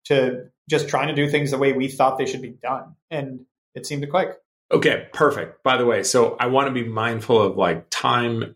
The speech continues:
Speaker 2: and at the same time, okay, so there's this period, amazing, right place,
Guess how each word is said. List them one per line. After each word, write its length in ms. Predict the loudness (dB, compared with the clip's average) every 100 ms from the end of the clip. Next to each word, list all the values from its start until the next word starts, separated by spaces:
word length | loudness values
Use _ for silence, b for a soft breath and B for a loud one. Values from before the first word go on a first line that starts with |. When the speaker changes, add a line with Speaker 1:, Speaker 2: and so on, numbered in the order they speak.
| -6
Speaker 2:
and 500 | -4 -2 -4 -6 -6
at 120 | -6
the 80 | 0
same 360 | 2 2 0 0
time, 400 | 0 -2 -4 -10 -4
okay, 200 | -2 0
so 420 | 0 2 -2 -8 _ _ _
there's 180 | 0 2
this 180 | 2 2
period, 680 | 4 6 6 6 2 -4 -18 _ _ -2
amazing, 840 | 2 4 6 6 4 0 -2 -8 _ _ _ _ -8
right 400 | 0 2 0 -2
place, 520 | 2 4 4 0 -4